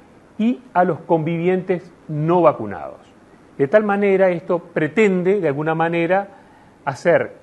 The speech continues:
que a nadie que lo necesite le falte su test. Esto es básico. Por otra parte, se dio a conocer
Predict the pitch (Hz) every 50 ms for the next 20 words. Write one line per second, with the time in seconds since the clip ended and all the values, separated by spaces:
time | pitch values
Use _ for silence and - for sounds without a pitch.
0 | - - 156 143 147 - - - - 139 139 143 165 220 240 247 240 226 233 240
1 | 247 285 - - - - _ - 147 143 147 139 139 135 - - 131 - - 175
2 | 175 - - 233 226 - - - - - - - _ _ - - - - - -
3 | - - 151 143 - - 170 156 151 151 - 139 - - 117 - - 107 101 -
4 | - - - - - - 113 101 - 208 143 120 123 - - - 104 95 - -
5 | - - - - - - - - - - - - - - - - - - - -
6 | - - - - - - - - - - - 214 277 294 - 269 202 - 226 240
7 | 233 233 - 247 226 - - - 196 185 180 180 190 196 175 175 156 139 120 -
8 | - 190 196 196 190